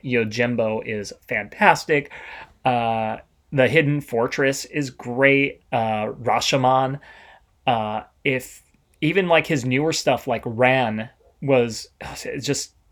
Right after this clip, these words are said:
this is, like, a filmmaker, like, one of the most influential of all time. And he made a, a neo-noir film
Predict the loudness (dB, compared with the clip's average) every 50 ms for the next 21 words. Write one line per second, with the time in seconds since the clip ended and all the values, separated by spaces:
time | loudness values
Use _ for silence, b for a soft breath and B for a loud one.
0 | _ _ _ _ _ _ _ _ _ _ -16 -8 -2 -2 -2 -2 -2 -4 0 4
1 | 6 6 6 4 0 -2 -2 -2 0 2 4 4 4 4 4 0 -2 0 0 0
2 | 0 0 -2 -6 -10 _ -8 -4 -4 -4 -4 -6 -10 -20 -20 _ _ _ _ _
3 | _ _ _ _ _ _ _ _ _ _ _ _ _ _ -20 -20 -20 _ -10 -4
4 | 2 4 6 6 6 6 4 2 4 4 2 2 2 0 -2 -2 0 0 -2 -2
5 | -2 -2 0 0 2 2 4 2 2 0 -2 -4 -2 -2 0 0 0 -2 -6 B
6 | B B B B B B B B B _ _ 4 6 8 8 8 6 4 2 0
7 | 0 0 2 4 4 6 6 6 6 4 4 4 4 6 6 6 6 6 4 2
8 | -2 -4 -10 _ -2 0 0 2 2 4 6 6 6 4 4 2 2 4 4 4
9 | 4 2 0 0 -2 0 0 0 0 0 -2 -2 -4